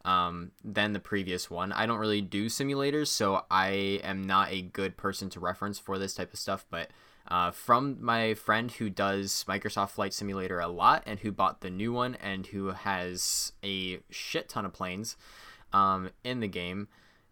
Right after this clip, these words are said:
um, that they paid for, uh, they said it is really good. Um, I don't know about necessarily in comparison to the previous Micro-,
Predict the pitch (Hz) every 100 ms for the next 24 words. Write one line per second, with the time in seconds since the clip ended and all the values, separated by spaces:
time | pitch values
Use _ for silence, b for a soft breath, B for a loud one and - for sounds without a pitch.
0 | - 104 101 95 90 87 90 113 B B
1 | B - 104 104 98 - 104 95 90 92
2 | - b b b b _ _ _ _ -
3 | 107 98 95 92 92 - _ _ 113 113
4 | 117 117 127 117 110 107 101 98 - -
5 | 98 107 110 98 98 98 - - 92 90
6 | 87 85 90 107 _ - 113 139 143 139
7 | 120 117 117 117 - _ _ _ 120 117
8 | - 120 113 107 104 101 - 104 113 131
9 | 127 110 101 104 104 113 110 110 104